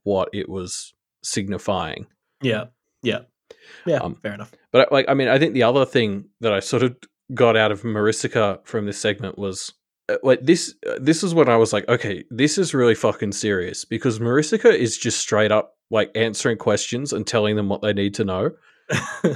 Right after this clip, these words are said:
Speaker 1: Like,
Speaker 2: Being
Speaker 1: she
Speaker 2: actually genuinely helpful.
Speaker 1: Yeah, she's like, "Hey, listen, uh, I thought I'd give you some lessons, no traps or ploys," and then Verona asks some follow-up questions, and she just answers them, and I was like,
Speaker 2: Yeah.
Speaker 1: "Okay, I'm following a conversation with Marisica in it." This is,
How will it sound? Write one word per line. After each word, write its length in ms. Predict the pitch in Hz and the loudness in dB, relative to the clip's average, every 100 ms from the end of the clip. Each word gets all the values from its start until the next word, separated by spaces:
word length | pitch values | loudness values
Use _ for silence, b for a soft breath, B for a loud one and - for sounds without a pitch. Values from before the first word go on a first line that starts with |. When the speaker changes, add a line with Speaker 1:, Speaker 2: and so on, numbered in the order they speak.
| - - | -4 -2
Speaker 1:
Like, 200 | 117 117 | 0 4
Speaker 2:
Being 180 | 120 131 | 4 4
Speaker 1:
she 160 | - | -2
Speaker 2:
actually 380 | 151 - 156 143 | -4 -4 -2 -4
genuinely 640 | 127 135 139 135 127 127 | -2 -2 -2 -4 -4 -4
helpful. 460 | 120 123 123 - - | -4 -4 -6 -16 -2
Speaker 1:
Yeah, 180 | 135 113 | 2 2
she's 240 | - 117 | 2 -2
like, 200 | 113 107 | 0 0
"Hey, 380 | - 147 131 120 107 | 0 4 6 4 0
listen, 560 | 123 - 117 110 - _ - | -2 0 -2 -4 -8 _ -2
uh, 300 | 117 104 101 | 0 2 2
I 80 | 123 | 0
thought 220 | - 120 | 4 4
I'd 120 | 110 104 | 4 -2
give 120 | 104 | -6
you 60 | |
some 200 | - 117 | -8 -4
lessons, 600 | 113 139 - 139 131 120 - b b - | 2 2 2 -2 -2 -6 -10 b b 0
no 140 | 120 | 0
traps 420 | - 127 120 - | 4 6 6 4
or 180 | - 107 | 0 -2
ploys," 560 | - 131 127 117 113 - | 2 6 6 6 2 -2
and 160 | 117 113 | -4 -2
then 280 | 110 104 101 113 | -2 -6 -10 0
Verona 360 | 117 117 113 | 4 4 4
asks 240 | 110 110 - | 2 0 -2
some 120 | 113 | 0
follow-up 280 | 120 104 - | 2 2 0
questions, 460 | 113 104 117 107 | -4 -4 -6 -8
and 100 | 117 107 | -8 -8
she 120 | 110 | -6
just 240 | 123 - _ _ 95 | -6 -8 _ _ -6
answers 440 | 104 - - 127 | -6 -4 -6 -2
them, 240 | 131 123 123 B B B | 0 0 -4 B B B
and 100 | 117 | -2
I 60 | 113 | 0
was 120 | 113 | 2
like, 100 | 117 110 | 2 4
Speaker 2:
Yeah. 140 | 110 | 2
Speaker 1:
"Okay, 220 | 139 127 | 4 2
I'm 200 | - 135 | 2 -2
following 760 | 139 - - 110 120 127 123 113 | -4 -16 -4 2 4 4 2 -2
a 80 | |
conversation 640 | 104 120 113 - 107 107 113 | 0 0 0 0 0 0 -2
with 120 | 110 | -2
Marisica 480 | 104 107 - 135 120 | 0 0 -2 -2 0
in 60 | 117 | 0
it." 120 | 104 | -2
This 220 | 143 - | -4 -2
is, 200 | 262 | -4